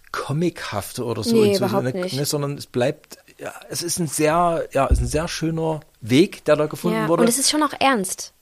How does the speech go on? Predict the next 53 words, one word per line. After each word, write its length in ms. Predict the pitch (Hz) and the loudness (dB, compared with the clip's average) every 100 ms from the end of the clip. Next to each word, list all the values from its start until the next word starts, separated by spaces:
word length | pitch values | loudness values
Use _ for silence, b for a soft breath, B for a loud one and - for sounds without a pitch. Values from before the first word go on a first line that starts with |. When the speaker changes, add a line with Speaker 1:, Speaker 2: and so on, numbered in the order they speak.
| - | -8
Speaker 2:
Es 120 | 202 | 2
Speaker 1:
Ja, 80 | 120 | 4
Speaker 2:
ist 40 | |
Speaker 1:
ja, 80 | 226 | 6
Speaker 2:
auf 80 | - | 4
jeden 140 | 240 247 | 4 6
Speaker 1:
ja, 80 | 117 | 6
Speaker 2:
Fall 100 | - | 6
Speaker 1:
auf 80 | - | 6
jeden 100 | 240 | 2
Speaker 2:
ernst, 140 | 214 | 2
Speaker 1:
Fall. 180 | 123 92 | 0 0
Speaker 2:
so, 120 | 190 | 0
Speaker 1:
Aber, 240 | 185 143 180 | 2 4 4
Speaker 2:
ja. 80 | |
Speaker 1:
aber 140 | 202 160 | 2 2
nicht, 220 | 170 - | 0 -2
aber 100 | 151 | -2
nicht 140 | 175 - | 0 -2
schwer. 540 | - 123 123 95 - - | -2 2 2 2 -2 -4
Speaker 2:
Ja. 160 | 226 | 0
Speaker 1:
Das 80 | 214 | 0
ist, 260 | 151 - 190 | 0 -6 -4
ähm, 340 | 147 143 139 _ B B B | -6 -6 -10 _ B B B
also 200 | 147 175 | 4 6
ich 180 | 190 - | 4 2
finde 240 | 175 180 | 2 2
es 120 | 170 | 2
ein, 280 | 175 165 160 | 0 -2 -2
ähm, 360 | 147 143 151 151 143 - | 0 0 -2 -6 -10 -6
wie 100 | 147 | -4
du 100 | 151 | -4
schon 200 | 151 151 | -6 -4
gesagt 340 | 131 156 - | -2 -2 -2
hast, 180 | 160 - | -6 -6
es 120 | 120 | -8
ist 180 | 135 - | -6 -4
ein 200 | 151 160 _ _ | -6 -8 _ _
überraschendes 920 | 147 - 110 92 92 117 - 170 185 - | -10 -6 -6 -6 -10 -6 -4 -2 -4 -4
Album. 560 | 165 170 185 190 202 | -4 -2 0 0 -2
Es 140 | 165 226 | -4 -2
ist 160 | 226 | 0
Speaker 2:
Mhm. 60 | 147 | 2
Speaker 1:
nichts, 360 | 185 226 - | 0 -2 -6
was 220 | 147 139 151 | -4 -6 -4
man 180 | 147 | -6
so 300 | 131 135 143 571 - - | -4 -2 -2 -2 -8 -6
einfach 260 | 135 135 | -6 -4
mal 240 | 120 123 - | -4 -2 -2
einmal 300 | 123 120 117 | -2 -2 0
durchhört 400 | 131 127 135 131 | -2 -2 -4 -4
und 100 | 117 | -2
sagt, 500 | 127 117 107 - | 2 2 2 -10